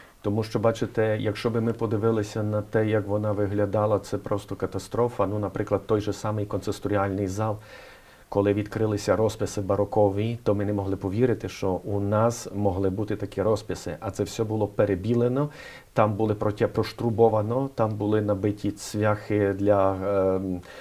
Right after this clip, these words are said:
образів Карла Маркса і так далі. А коли би ми звернулися там, де зараз знаходиться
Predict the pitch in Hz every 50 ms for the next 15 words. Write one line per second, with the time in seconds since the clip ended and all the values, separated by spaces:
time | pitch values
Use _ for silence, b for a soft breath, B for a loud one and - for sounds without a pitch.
0 | B B B B 107 104 98 101 101 101 95 107 104 95 - 110 104 98 101 101
1 | 98 101 101 92 92 - - 101 98 95 - 117 107 104 107 120 135 139 123 120
2 | 107 B B B B B B B - 117 107 98 - - 117 113 117 120 117 123
3 | 117 117 117 104 113 113 113 113 117 113 113 107 - 113 104 - 117 110 110 104
4 | 107 95 110 110 104 104 98 104 104 101 - - 110 101 104 104 - - - 110
5 | 104 104 104